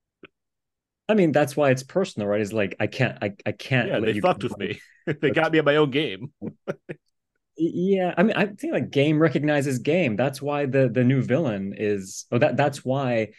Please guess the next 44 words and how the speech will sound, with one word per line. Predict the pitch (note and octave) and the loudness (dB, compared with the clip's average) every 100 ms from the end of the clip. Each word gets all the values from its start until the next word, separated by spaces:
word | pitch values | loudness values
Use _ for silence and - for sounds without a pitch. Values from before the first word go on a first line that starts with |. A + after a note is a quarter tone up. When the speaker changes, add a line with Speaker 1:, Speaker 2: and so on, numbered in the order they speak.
| _ | _
Speaker 1:
she | - E3 | -2 2
needs | A2+ B2 B2+ | 4 2 0
to | - | -4
be | G#2+ G#2 | -2 0
a, | G2 F#2+ | 0 -2
a | |
villain | E2+ F#2+ F#2 | -4 -4 -2
that | F2+ F2 | -4 -4
takes | F#2 - | -6 -4
over | F#2 F2 | -6 -4
the | F2 | -8
series | - F2+ E2 | -6 -6 -6
for | - F2 | -6 -6
at | E2+ | -4
least | F2 - | -6 -6
some | E2+ | -8
portion | - G#2 - | -4 -4 -4
of | E2+ | -12
it, | C#2+ | -10
because | - - E2 D#2+ - _ _ - - | -12 -8 -10 -10 -16 _ _ -18 -4
game | G#2 A2 A2+ | 0 0 0
recognizes | B2 A#2+ B2 B2+ A#2+ | 0 0 0 0 0
game. | B2+ D3 | -2 -2
They're | G#2 G2 | -2 -4
foils | - A2+ C#3 | -4 -4 -4
of | F#2+ | -4
each | E2+ G2 | -6 -6
other. | E2+ E2 | -6 -6
What, | E2 A#2 | -6 -6
what | B2 D3 | -4 -4
a | |
shame | C3+ - C3+ D#3 C3+ | -6 -4 -2 -2 -2
to, | G2 F2 - | -2 -2 -4
to | G2 E2 - | -8 -8 -6
introduce | A2 G2 G2 G2 | -6 -4 -4 -6
a | |
character | - F#2 F2 F2 | -4 -4 -4 -6
like | E2+ | -6
that | F2 E2 | -6 -6
and | E2+ | -8
then | E2 | -10
kill | - E2 | -8 -8
her | D#2+ | -8
off, | D#2 - | -10 -14